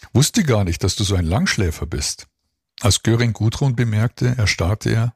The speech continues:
und ließ vor Schreck sein Tablett krachend auf die Terrassenplatten fallen.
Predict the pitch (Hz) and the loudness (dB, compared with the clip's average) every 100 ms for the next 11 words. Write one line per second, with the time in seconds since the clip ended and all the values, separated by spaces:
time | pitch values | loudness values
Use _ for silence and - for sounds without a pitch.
0 | - 95 90 95 95 - 85 - 87 85 | -4 -2 0 0 -2 -2 -2 -2 -4 -4
1 | 82 - 90 - - - 85 80 - - | -4 -2 -4 -4 -6 -4 -6 -6 -8 -4
2 | - 65 - 80 - - - - 76 71 | -2 -2 -4 -4 -4 -4 -6 -4 -4 -4
3 | 95 | -8